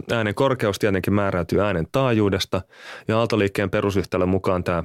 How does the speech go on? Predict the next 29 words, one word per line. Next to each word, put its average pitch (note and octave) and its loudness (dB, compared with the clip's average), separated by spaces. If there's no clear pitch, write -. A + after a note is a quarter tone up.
äänen G2+ 0
taajuus G2 0
on F2+ -2
kääntäen F#2 -2
verrannollinen F2 0
äänihuulten E2+ -2
pituuteen. - -2
Mikä G2+ 0
siis F#2 -2
tarkoittaisi G2 -2
sitä, G#2+ 0
että F#2+ -2
tilastollisesti F#2+ 0
isommilla F#2+ 0
ihmisillä A#2 2
on F2+ -4
pidemmät F2 -2
äänihuulet A#2 2
ja G2 0
sitä F#2+ 2
kautta F2+ -2
matalammat F2+ 0
ään-, F2 -2
äänet, G2+ -2
mutta G2+ 2
tää G#2 0
ei F#2+ 0
tietenkään F2 -2
päde F2+ 0